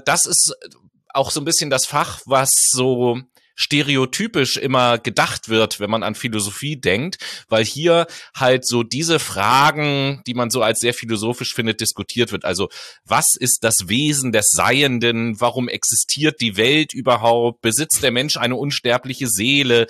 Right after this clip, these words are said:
Gibt es einen Gott? Und wenn ja, was können wir Menschen über diesen Gott überhaupt wissen? Und solche ganzen Fragen werden eben halt in dem Fach der Metaphysik diskutiert. Also,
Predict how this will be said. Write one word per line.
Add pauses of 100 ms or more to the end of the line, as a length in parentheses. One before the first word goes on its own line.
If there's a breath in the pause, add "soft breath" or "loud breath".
(340 loud breath)
Gibt
es
einen
Gott?
Und
wenn
ja,
was
können
wir
Menschen
über
diesen
Gott
überhaupt
wissen?
Und
solche
ganzen
Fragen
werden
eben
halt (380 loud breath)
in
dem
Fach
der
Metaphysik (340 loud breath)
diskutiert.
Also,